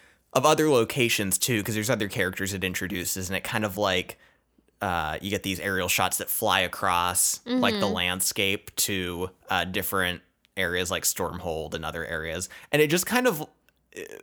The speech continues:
Speaker 1: I don't know, for me, took away, like, a bit of this, like, magical quality and, like
Speaker 2: Yeah, and the movie also implies that, um, Stormhold is all of Faerie.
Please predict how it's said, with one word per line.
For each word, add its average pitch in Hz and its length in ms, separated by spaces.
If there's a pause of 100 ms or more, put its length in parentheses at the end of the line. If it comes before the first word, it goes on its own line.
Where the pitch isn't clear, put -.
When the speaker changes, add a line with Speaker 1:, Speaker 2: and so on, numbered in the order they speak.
(140)
Speaker 1:
I 131 100
don't 123 140
know, 107 160
for 113 180
me, 101 420
took - 300
away, 95 340
like, 87 460
a 101 80
bit 92 200
of 90 120
this, 85 220
like, 90 160
magical 85 680
quality 87 760
and, 85 140
like 82 520
Speaker 2:
Yeah, 311 300
and 311 240
the 320 160
movie 359 400
also 349 300
implies 208 720
that, 190 420 (640)
um, 185 560 (260)
Stormhold 226 920
is 196 240
all 175 240
of 233 100
Faerie. 339 600